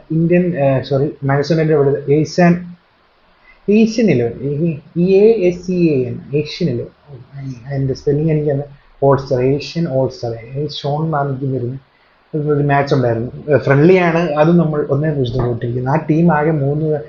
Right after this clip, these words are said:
ഒരു ഇന്തോനേഷ്യൻ നാഷണൽ ടീമായിട്ട് മാത്രം എങ്ങാണ്ടേ കളിച്ചിട്ടുള്ളൂ. ആ കളി അവര് തോറ്റ്. ആ, നമ്മളിപ്പോ ദ-, ദയാനക-, പക്ഷെ ഭയ-,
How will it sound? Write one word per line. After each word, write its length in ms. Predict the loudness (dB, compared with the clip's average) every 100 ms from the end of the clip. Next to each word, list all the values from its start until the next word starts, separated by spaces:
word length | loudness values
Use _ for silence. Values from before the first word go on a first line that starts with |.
| -16 -20 -4
ഒരു 240 | -2 0
ഇന്തോനേഷ്യൻ 600 | 0 2 4 6 6 4
നാഷണൽ 340 | 2 0 -2 -2
ടീമായിട്ട് 480 | 0 0 -2 0 0
മാത്രം 400 | 0 -2 -2 -4
എങ്ങാണ്ടേ 340 | -2 0 0
കളിച്ചിട്ടുള്ളൂ. 540 | 0 -2 -4 -4 -4
ആ 200 | -4 -4 0
കളി 120 | 2
അവര് 300 | 2 2 0
തോറ്റ്. 240 | -2 -8 -16 _ -20 -20 -6 -2
ആ, 300 | 0 0 2
നമ്മളിപ്പോ 640 | 2 4 4 4 4 2 -2 -8 -2
ദ-, 720 | 0 0 -2 -6 -14 -2 4
ദയാനക-, 580 | 4 4 4 4 4 0
പക്ഷെ 260 | -4 -4 -2
ഭയ-, 240 | -2 -2